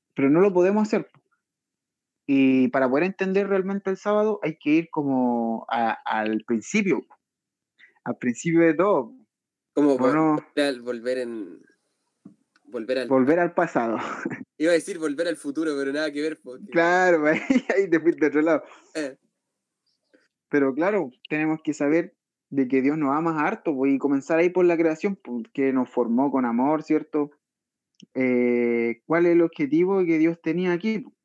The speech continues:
Speaker 1: Por ejemplo, en Génesis uno veintiséis, yo voy a hablar este versículo y ustedes lo pueden comentar igual,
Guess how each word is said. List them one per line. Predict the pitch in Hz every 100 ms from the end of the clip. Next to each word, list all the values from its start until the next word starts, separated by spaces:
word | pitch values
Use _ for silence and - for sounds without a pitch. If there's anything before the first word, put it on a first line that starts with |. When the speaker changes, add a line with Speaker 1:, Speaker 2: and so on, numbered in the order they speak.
| _ _ _ _ _ _ _ _ _ _ _ _ _ _ _
Speaker 1:
Por | -
ejemplo, | 131 156 135 139 139 139 135
en | 131 131 127
Génesis | 123 - 143 147 147 151
uno | 139 143
veintiséis, | 143 143 143 147 170 180 - - _
yo | 131 143
voy | 147
a | 147 143 143
hablar | 143 147
este | 147 156
versículo | 151 151 180 175 175
y | 170
ustedes | 160 - 160 151
lo | 156 147
pueden | 165 160
comentar | 165 160 160 156 165
igual, | 170 170 175 185